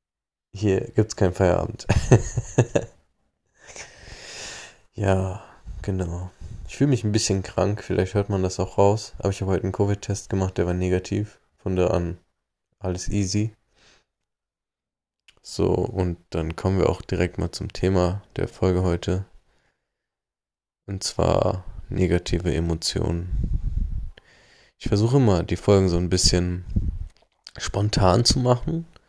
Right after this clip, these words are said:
Bedeutet, ich hab eine Liste in meinem Handy und wenn mir irgendein Themenvorschlag einfällt, dann schreibe ich mir den sofort auf. Und dann gucke ich auf diese Liste und worauf ich Bock hab, das mache ich dann.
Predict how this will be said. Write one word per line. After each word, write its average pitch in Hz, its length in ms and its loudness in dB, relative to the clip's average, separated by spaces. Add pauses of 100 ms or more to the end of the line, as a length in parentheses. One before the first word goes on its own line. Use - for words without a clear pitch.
(340)
Bedeutet, - 580 0
ich - 240 0
hab 95 100 0 (180)
eine 98 180 2
Liste 104 340 6
in 101 60 2
meinem 95 180 0
Handy 110 420 2 (680)
und 101 80 -8
wenn 101 120 2
mir 101 80 6
irgendein 107 260 2
Themenvorschlag 127 1000 2
einfällt, 123 600 2
dann 95 120 4
schreibe 101 260 2
ich - 100 -2
mir 104 100 4
den 101 180 4
sofort 98 360 -2
auf. 110 440 2 (1200)
Und 98 100 -2
dann 98 340 0 (460)
gucke 101 220 0
ich 107 120 6
auf 104 80 2
diese 101 220 2
Liste 113 480 4
und 107 200 0
worauf 98 240 2
ich - 200 -10
Bock 98 240 -4
hab, 107 160 -4
das - 180 0
mache 98 240 0
ich - 100 0
dann. 107 300 -4